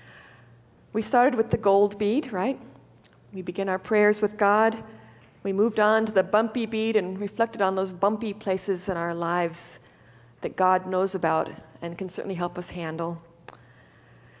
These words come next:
We moved then on to the bead with the hole in it, that empty space, perhaps a time of silence that can restain, can sustain our souls.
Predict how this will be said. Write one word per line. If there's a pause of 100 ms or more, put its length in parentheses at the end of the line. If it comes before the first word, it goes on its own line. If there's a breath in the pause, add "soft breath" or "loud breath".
(580 loud breath)
We
moved
then
on
to
the
bead
with
the
hole
in
it, (1000 loud breath)
that
empty
space,
perhaps
a
time
of
silence (420)
that
can
restain, (520 soft breath)
can
sustain
our
souls.